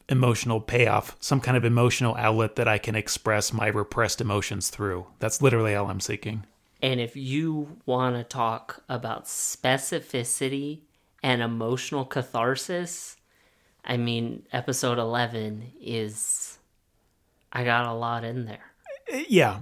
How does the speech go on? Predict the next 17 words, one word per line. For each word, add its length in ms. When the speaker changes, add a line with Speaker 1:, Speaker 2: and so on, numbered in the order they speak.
Speaker 1:
and, 240
Speaker 2:
Like, 140
Speaker 1:
uh, 60
Speaker 2:
me, 260
I'm 160
saying 340
me, 160
when 200
I 160
watched 320
that 320
alone 640
for 180
the 80
first 360
time 200
ever, 460